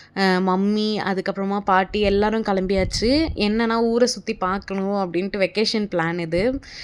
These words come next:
வெக்கேஷன் ரொம்ப அனலா இருந்துச்சு. இது வந்து போன வருஷம் எடுத்த வீடியோ. வீடியோ வந்து வேற ஃபோன்ல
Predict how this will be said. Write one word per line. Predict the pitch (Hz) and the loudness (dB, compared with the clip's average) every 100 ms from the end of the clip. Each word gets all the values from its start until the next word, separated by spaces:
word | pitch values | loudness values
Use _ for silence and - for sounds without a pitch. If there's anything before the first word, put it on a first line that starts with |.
| - - - | -12 -6 -2
வெக்கேஷன் | 185 233 233 214 | 4 4 4 2
ரொம்ப | 190 190 202 226 220 208 190 180 175 170 | 2 0 2 2 4 4 4 4 2 0
அனலா | 175 190 196 190 | 0 2 2 2
இருந்துச்சு. | 180 175 240 | 0 0 0
இது | 214 | 2
வந்து | 202 220 | 0 0
போன | 214 220 220 | -2 0 0
வருஷம் | 208 - 196 | 0 -2 -2
எடுத்த | 185 180 | -2 -2
வீடியோ. | 170 165 208 | -2 0 0
வீடியோ | 226 226 214 190 | 0 0 2 2
வந்து | 180 185 262 339 277 - | 0 2 2 2 -2 -2
வேற | 180 170 180 | -2 -2 -2
ஃபோன்ல | 190 | -2